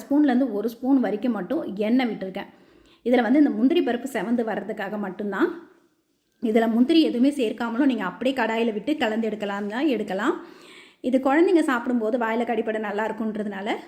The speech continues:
ஒரு நாலஞ்சு முந்திரி எடுத்து நல்லா பொடி பொடியா கட் பண்ணி இது கொஞ்சம் நல்லா செவந்து வந்ததுக்கப்புறம் நம்ம அரைச்சு வச்சிருக்கக்கூடிய தேங்காய், பாசிப்பருப்பு, வெல்லம் இந்த கலவையும் சேர்த்துக்குங்க. இப்ப அடுப்பை வந்து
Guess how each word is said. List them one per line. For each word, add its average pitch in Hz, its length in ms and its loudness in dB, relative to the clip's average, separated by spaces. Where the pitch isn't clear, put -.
ஒரு 233 160 0
நாலஞ்சு 226 420 0
முந்திரி 233 280 0
எடுத்து 254 220 0
நல்லா 247 160 2
பொடி 220 180 -4
பொடியா 220 260 -4
கட் 202 200 -10
பண்ணி 220 460 0
இது 226 160 2
கொஞ்சம் 226 200 -2
நல்லா 226 180 0
செவந்து 254 460 2
வந்ததுக்கப்புறம் 208 560 -4
நம்ம 214 260 0
அரைச்சு 262 240 -2
வச்சிருக்கக்கூடிய 226 640 -2
தேங்காய், 226 540 0
பாசிப்பருப்பு, 233 520 0
வெல்லம் 196 280 -2
இந்த 214 160 -2
கலவையும் 220 420 0
சேர்த்துக்குங்க. 208 500 -4
இப்ப 247 200 -2
அடுப்பை 269 340 0
வந்து 233 260 0